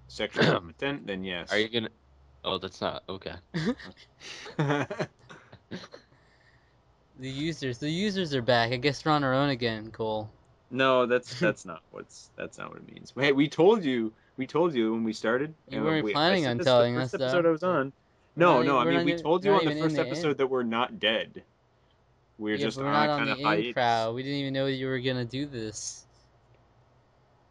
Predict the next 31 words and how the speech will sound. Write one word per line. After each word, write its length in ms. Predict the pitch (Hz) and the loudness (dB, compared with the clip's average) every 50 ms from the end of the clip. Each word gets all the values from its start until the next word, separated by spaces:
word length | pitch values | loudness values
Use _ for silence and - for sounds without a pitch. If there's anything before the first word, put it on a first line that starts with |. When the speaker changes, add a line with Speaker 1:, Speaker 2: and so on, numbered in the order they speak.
| _ _ _ _ _ _ _ | _ _ _ _ _ _ _
Speaker 1:
That's 160 | - 113 107 - | -10 -10 -8 -8
because 320 | - 110 - 117 107 107 | -6 -4 -4 -4 -4 -6
we 220 | 104 107 107 104 98 98 | -6 -6 -6 -6 -6 -10
just 400 | - - 107 107 113 110 - - - 98 - - | -6 -2 0 0 0 0 -4 -10 -18 -16 -6 -2
barely 420 | 107 107 113 117 110 107 101 90 90 95 | 0 2 2 2 0 0 -2 -4 -8 -12
ma-, 300 | 98 95 104 107 - 117 113 | -8 -6 -6 -6 -6 -6 -8
because 260 | 110 110 - 139 131 - | -8 -2 0 0 2 2
I 160 | - 131 147 | 4 2 2
barely 480 | 147 123 113 123 131 147 156 151 143 123 | 2 0 2 4 4 4 4 4 2 0
messaged 420 | 113 117 139 147 - - - - | 0 0 -2 -2 -4 -6 -8 -8
them 160 | - 113 110 107 | -8 -8 -6 -4
last 240 | 113 120 117 - | -4 -4 -4 -4
night. 180 | 131 131 123 104 | -4 -4 -4 -4
I 40 | 107 | -4
was 100 | 110 104 | -4 -4
like, 140 | 107 98 - | -6 -4 -2
"Guys, 300 | 117 110 107 107 98 95 | -2 0 0 0 -2 -4
we 100 | 101 101 | -8 -10
should 200 | - - 113 98 | -10 -12 -10 -6
do 420 | 110 110 110 113 113 113 113 107 | -4 -4 -2 -2 -2 -4 -4 -4
an 240 | 92 107 104 98 101 | -4 -6 -6 -6 -6
episode 340 | 107 101 - - - 101 87 | -8 -10 -10 -8 -8 -8 -8
this 160 | 92 - - | -8 -10 -12
weekend." 280 | 95 90 85 85 85 - - _ - _ _ _ _ _ _ _ _ _ _ _ _ _ _ _ _ _ _ _ _ - | -12 -12 -10 -12 -12 -14 -16 _ -20 _ _ _ _ _ _ _ _ _ _ _ _ _ _ _ _ _ _ _ _ -8
Speaker 3:
Wow. 240 | 123 107 107 110 113 - _ _ _ _ _ _ _ - - _ _ _ _ - _ _ _ _ _ _ _ _ _ _ _ _ _ _ _ _ _ _ _ _ _ _ _ _ _ _ - | -6 -6 -6 -6 -8 -12 _ _ _ _ _ _ _ -20 -20 _ _ _ _ -20 _ _ _ _ _ _ _ _ _ _ _ _ _ _ _ _ _ _ _ _ _ _ _ _ _ _ -8
When's 380 | 131 131 135 143 151 156 - | -4 -2 0 2 2 2 4
Hey 180 | - 165 160 156 | 4 4 6 6
Listen's 520 | 151 160 180 - - 175 147 135 120 127 | 6 4 4 2 0 0 0 0 -2 -2
one 200 | 127 127 127 123 | 0 0 0 0
year 160 | 120 123 123 | 0 0 0
an-, 300 | 120 120 120 120 120 120 | 0 2 0 0 -2 -2